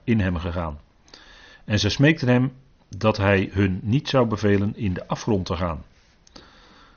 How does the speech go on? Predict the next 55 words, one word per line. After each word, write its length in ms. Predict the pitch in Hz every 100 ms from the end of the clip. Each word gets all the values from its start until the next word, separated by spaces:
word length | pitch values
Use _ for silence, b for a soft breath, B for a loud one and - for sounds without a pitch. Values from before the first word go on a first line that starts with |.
| b -
En 120 | 101
er 60 |
was 140 | 101 120
daar 180 | 104 95
een 60 |
grote 320 | 92 117 -
kudde 340 | - 147 160 180
varkens 540 | - 139 139 151 143 -
aan 140 | 107
het 120 | 95
weiden 280 | 95 131 143
op 80 | 123
de 60 |
berg. 340 | 90 87 101 -
Zij 160 | - 92
smeekten 380 | - 127 135 110
hem 140 | 110
dat 160 | 98 95
hij 260 | 92 92 92
hun 180 | 104
zou 140 | 101 104
toestaan 460 | - 139 - 107 104
daarin 360 | 110 110 90
te 100 | 85
gaan. 260 | 85 78 82 - B B B B
En 100 | -
hij 100 | 92
stond 220 | - 120
het 100 | 107
hun 140 | 98 95
toe. 160 | 98 87 -
En 140 | 98
de 80 | 92
demonen 360 | 92 104 139 120
gingen 260 | 107 95
uit 200 | - 135
de 60 | 101
man 280 | 101 92 78 - -
weg 360 | 98 139 - - B B B B
en 120 | 104
gingen 280 | 95 110 104
in 140 | 147 156
de 80 |
varkens. 580 | 131 98 92 117 139 - -
En 140 | 101
de 80 | 90
kudde 360 | - 120 127 135
stortte 380 | - 127 117 104
van 140 | 92
de 60 | 87
steilte 360 | - 127 -
af 140 | - 101
het 100 | 101
meer 280 | 101 85
in 200 | 90 101